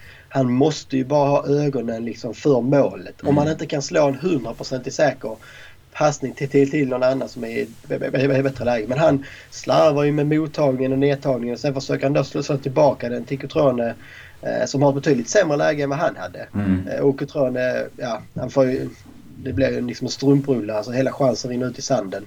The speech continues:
Speaker 1: Eh, och det är jäkligt synd, för där, där var ju, han, jag tror, he-, he-, he-, hela andra halvlek så var det ju Valencia som mer och mer... Vilket inte var konstigt, för det kändes ju, liksom, som... Och det var väl det man tänkte på förhand, att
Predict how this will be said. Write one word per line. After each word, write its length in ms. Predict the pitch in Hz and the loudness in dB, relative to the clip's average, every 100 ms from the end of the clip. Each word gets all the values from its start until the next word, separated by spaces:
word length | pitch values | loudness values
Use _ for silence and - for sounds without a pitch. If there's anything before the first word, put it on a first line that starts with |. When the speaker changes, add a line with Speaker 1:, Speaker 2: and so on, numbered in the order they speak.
| - | -10
Speaker 1:
Eh, 300 | - 104 123 | -2 -2 0
och 60 | 139 | 4
det 60 | |
är 20 | |
jäkligt 280 | 156 151 139 | 4 4 -2
synd, 200 | - 131 | -2 -2
för 80 | 135 | 2
där, 160 | 147 131 | 2 4
där 80 | |
var 140 | 131 143 | 4 4
ju, 80 | 135 - - | 2 -6 -6
han, 100 | 156 | -2
jag 120 | 160 147 | -2 0
tror, 120 | 165 - - - | -2 -2 -20 -18
he-, 180 | - 156 | -6 -4
he-, 180 | 160 139 | -4 -4
he-, 240 | 165 151 139 | -2 -2 0
hela 200 | 160 143 | 2 4
andra 160 | 139 | 2
halvlek 480 | 135 - 120 104 107 | 2 0 0 -2 -8
så 120 | - | -8
var 260 | 120 196 131 | 0 2 2
det 60 | 120 | 0
ju 60 | 139 | -2
Valencia 420 | 165 131 - 131 | -2 -2 -4 -6
som 140 | 143 | -2
mer 200 | 151 131 | 0 0
och 80 | 127 | 0
mer... 260 | 165 131 120 - - - | 0 0 -4 -10 -20 -6
Vilket 200 | 143 156 | 0 2
inte 120 | 170 | 2
var 80 | 165 | 0
konstigt, 460 | 151 151 165 139 - | 0 0 0 -4 -8
för 80 | 143 | -8
det 60 | |
kändes 360 | - 190 156 143 | -2 -2 -2 -4
ju, 40 | |
liksom, 220 | 127 120 135 | -10 -8 -4
som... 140 | 135 | 0
Och 80 | 135 | 2
det 80 | 143 | 2
var 100 | 139 | 2
väl 100 | 160 | 2
det 80 | |
man 120 | 143 139 | 0 0
tänkte 240 | 147 143 | -4 -2
på 60 | 139 | -2
förhand, 460 | 147 160 120 107 | 0 0 0 -4
att 120 | 113 | -4